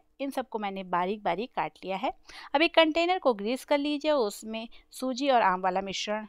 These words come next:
पूरा पोर कर दीजिए और ऊपर से कटे हुए ड्राई फ्रूट्स इसमें छिड़क दीजिए। अब एक स्टीमर में इसको आप भाप में बीस से पच्चीस मिनट तक पका लीजिए। आप चाहें तो इसको माइक्रोवेव में भी पका सकते हैं। अब जब ये बिल्कुल बनकर तैयार हो गया है, तब आप इसको ठंडा होने के बाद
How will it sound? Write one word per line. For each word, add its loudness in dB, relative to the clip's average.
पूरा -2
पोर -6
कर -4
दीजिए -8
और -2
ऊपर -2
से -4
कटे -4
हुए -4
ड्राई -2
फ्रूट्स -12
इसमें -12
छिड़क -6
दीजिए। -6
अब 4
एक 2
स्टीमर 0
में 2
इसको -2
आप 0
भाप -4
में -10
बीस -2
से -6
पच्चीस -12
मिनट -4
तक -8
पका -2
लीजिए। -10
आप 6
चाहें 0
तो 0
इसको -2
माइक्रोवेव -2
में -6
भी -8
पका -6
सकते -12
हैं। -14
अब 6
जब 0
ये 2
बिल्कुल -8
बनकर -8
तैयार -2
हो 0
गया -2
है, 0
तब -2
आप -2
इसको -8
ठंडा 0
होने -4
के -12
बाद 0